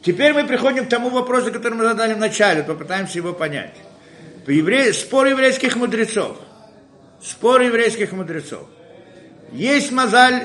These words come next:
э, Исраэлю, эйн мазаль Исраэль. Нет мазаля у Исраэля. Так приходит, вот там говорит.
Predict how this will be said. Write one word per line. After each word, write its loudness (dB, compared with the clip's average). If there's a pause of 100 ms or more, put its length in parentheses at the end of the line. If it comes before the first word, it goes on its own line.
(120)
э, 6
Исраэлю, 0
эйн 2
мазаль 0
Исраэль. -10
Нет 0
мазаля 2
у 4
Исраэля. -4
Так -4
приходит, -4
вот -8
там -8
говорит. -6